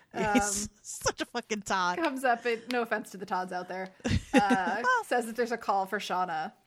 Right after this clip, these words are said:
Speaker 1: Um, and the first thing Shauna says is, "Callie okay?"
Speaker 2: Is Callie okay?
Speaker 1: Heartbreaking.
Speaker 2: Oh,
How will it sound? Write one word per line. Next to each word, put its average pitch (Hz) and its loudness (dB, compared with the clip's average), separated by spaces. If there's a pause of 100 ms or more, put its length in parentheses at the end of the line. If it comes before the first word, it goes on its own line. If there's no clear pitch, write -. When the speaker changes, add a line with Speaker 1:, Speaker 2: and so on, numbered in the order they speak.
(720)
Speaker 1:
Um, 202 -10
and 220 0
the 220 2
first 240 2
thing 269 -2
Shauna 233 2
says 214 2
is, 190 -6
"Callie 196 -2
okay?" 262 0 (260)
Speaker 2:
Is - -16 (100)
Callie 311 -2
okay? 302 -4
Speaker 1:
Heartbreaking. 202 -4 (1080)
Speaker 2:
Oh, 185 -14